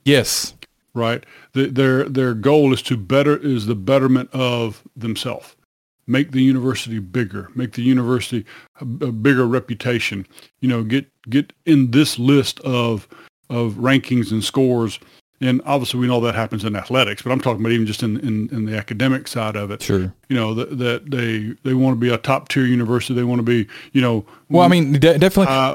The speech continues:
Speaker 1: uh, sorry to come back to, uh, you, you definitely don't wanna, uh, diminish the point about the athletics too, because it's the same organism, right? It's the same ecosystem.
Speaker 2: It is.
Speaker 1: A-,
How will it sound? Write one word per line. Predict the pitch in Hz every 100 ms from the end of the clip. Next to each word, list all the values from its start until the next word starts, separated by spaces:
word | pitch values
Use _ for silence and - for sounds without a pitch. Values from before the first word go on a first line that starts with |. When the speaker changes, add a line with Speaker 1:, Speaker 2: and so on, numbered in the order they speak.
| -
Speaker 1:
uh, | 131 113 123
sorry | 143 123
to | 113
come | 123
back | 120
to, | 120 80 123
uh, | -
you, | 127
you | 123 131 143
definitely | 151 156 165
don't | 165
wanna, | 156 147 127
uh, | 120 117 117 101
diminish | 120 131 127 143 143
the | -
point | - 127 131
about | 113 120
the | 104
athletics | 110 110 104 - -
too, | 147 113 - - -
because | 135 156 135
it's | -
the | 123
same | 143 151
organism, | 123 139 117 104 - 110 - 113
right? | 113
It's | -
the | 123
same | 120 135
ecosystem. | 120 127 113 - - - 196
Speaker 2:
It |
is. | 120
Speaker 1:
A-, | 95